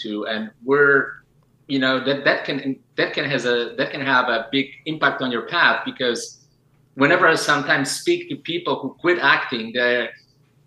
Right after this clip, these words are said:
they often give me the same kind of an answer, like, "Oh, friends were laughing at me. Oh, people were saying that I'm no good. People were saying that I'm not progressing enough, that, you know, that I should, that I should get a job." And, and it's usually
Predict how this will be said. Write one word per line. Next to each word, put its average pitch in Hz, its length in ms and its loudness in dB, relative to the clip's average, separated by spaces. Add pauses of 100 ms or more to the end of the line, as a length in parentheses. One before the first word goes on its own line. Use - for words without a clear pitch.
(240)
they 131 220 2
often 165 300 2
give 147 140 0
me 143 80 0
the 123 140 -4
same 147 420 0
kind 139 180 2
of 120 60 0
an 120 120 0
answer, 135 440 0
like, 110 220 0 (240)
"Oh, 165 680 6
friends 147 320 0
were 127 220 0
laughing 147 420 0
at 139 120 -2
me. 139 360 0
Oh, 135 260 4
people 147 220 -4
were 135 80 0
saying 135 360 0
that 127 140 4
I'm 131 80 0
no 127 200 0
good. 143 520 2 (680)
People 156 260 2
were 139 140 4
saying 143 400 4
that 135 260 2
I'm 131 100 2
not 135 240 2
progressing 143 520 0
enough, 135 480 2
that, 123 260 0
you 131 140 -4
know, 120 180 -2
that 123 140 -2
I 127 100 0
should, 120 220 -6 (260)
that 131 140 -8
I 127 160 2
should - 260 -6 (240)
get 120 160 2
a 107 100 0
job." 147 640 4
And, 147 220 -8
and 143 220 -6
it's 143 240 -6
usually 156 580 -4